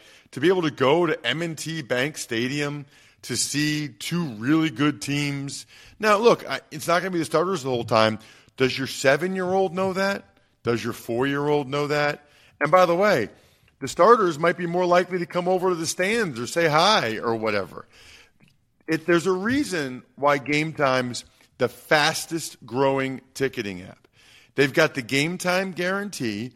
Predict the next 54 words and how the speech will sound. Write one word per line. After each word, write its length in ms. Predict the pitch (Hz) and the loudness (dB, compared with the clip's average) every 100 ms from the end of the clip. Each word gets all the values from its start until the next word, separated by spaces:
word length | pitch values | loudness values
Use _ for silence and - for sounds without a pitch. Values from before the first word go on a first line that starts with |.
| _ _ | _ _
which 200 | 131 120 | -12 -10
means 240 | 143 156 131 | -6 -6 -4
you'll 200 | 143 - | -6 -2
always 500 | 143 147 170 196 190 | 4 4 4 0 0
get 240 | 175 175 156 | -4 -4 -6
the 80 | |
best 340 | 143 143 139 - | 0 0 0 -4
price. 540 | 208 208 - - - _ _ _ - | -4 -4 -6 -16 -18 _ _ _ -8
If 140 | 139 131 | -8 -6
you 100 | 156 | 0
find 280 | 185 165 | 2 2
tickets 360 | 156 180 175 160 | 0 -4 -4 -6
in 60 | 147 | -8
the 100 | 135 | -6
same 320 | - 156 160 | -4 -4 -6
section 420 | - 151 - 170 | -2 -2 -2 -8
or 80 | 147 | -6
row 240 | 135 143 | -4 -4
for 180 | 135 123 | -4 -8
less, 460 | 113 123 165 - - - - _ - | -4 -4 -4 -8 -14 -20 -20 _ -6
Game 300 | 160 190 196 | -4 -2 -2
Time 240 | 180 175 | -2 0
will 100 | 156 | -4
credit 300 | - 156 156 | 0 0 0
you 120 | 151 | -4
one 160 | 131 123 | -2 -4
hundred 460 | 110 135 170 170 | -4 -6 -4 -8
ten 200 | 143 156 | -6 -6
percent 240 | 139 135 139 | -6 -8 -8
of 60 | |
the 60 | 117 | -6
difference. 400 | 117 - 101 - - - - _ - | -6 -6 -10 -10 -20 -20 -20 _ -4
I 340 | 147 196 233 - - | 4 6 4 0 0
only 400 | 180 180 196 190 | 2 4 2 -2
have 300 | 170 165 147 | 0 2 0
the 80 | 131 | -2
Game 260 | 131 135 123 | -2 -2 -4
Time 260 | 123 113 | -4 -4
app 260 | 107 104 - | -2 -4 -6
on 100 | 113 | -8
my 140 | 101 95 | -6 -6
phone. 520 | - 123 120 117 117 _ _ _ | -2 -2 -2 -4 -10 _ _ _
I 80 | 123 | -2
don't 260 | 127 123 104 | 0 -2 -4
use 240 | 120 151 | -4 -2
any 160 | 147 139 | -2 -2
other. 140 | 147 | -4
Why 280 | 120 147 196 | -2 2 4
would 320 | 185 160 180 | 2 -2 -4
you 60 | 175 | -8
use 320 | 131 110 95 | -8 -8 -6
any 180 | 95 92 | -8 -10
other 180 | 87 101 | -12 -16
apps? 420 | - - - | -18 -18 -20